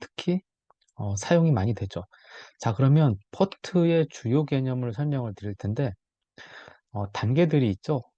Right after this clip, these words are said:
자, 활동, 그다음에 완료 시간, 활동 네트 다이어그램,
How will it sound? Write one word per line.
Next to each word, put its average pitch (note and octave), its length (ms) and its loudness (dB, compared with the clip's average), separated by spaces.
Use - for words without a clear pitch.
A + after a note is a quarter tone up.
자, - 300 -14
활동, - 400 -6
그다음에 A2 240 -4
완료 A2+ 380 0
시간, C#3 460 -4
활동 E3 320 2
네트 - 440 0
다이어그램, A#2 800 0